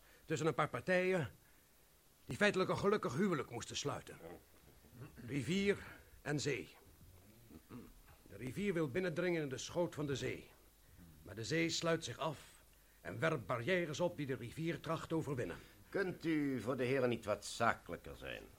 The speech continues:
Speaker 2: Rivieren en zeeën zijn geen levende wezens.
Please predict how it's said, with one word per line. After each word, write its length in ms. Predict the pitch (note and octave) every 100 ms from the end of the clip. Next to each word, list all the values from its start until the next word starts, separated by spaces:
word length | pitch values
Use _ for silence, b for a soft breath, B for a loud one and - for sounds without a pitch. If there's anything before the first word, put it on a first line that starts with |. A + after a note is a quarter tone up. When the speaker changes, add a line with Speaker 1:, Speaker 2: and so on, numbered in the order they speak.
| - -
Speaker 2:
Rivieren 460 | - G2 A#2+ D3+ C3
en 120 | A#2+
zeeën 280 | A#2 D3 D3
zijn 140 | D3+
geen 140 | C3+ B2+
levende 380 | C#3+ C3+ B2+ A2+
wezens. 680 | D3+ A2+ - - - -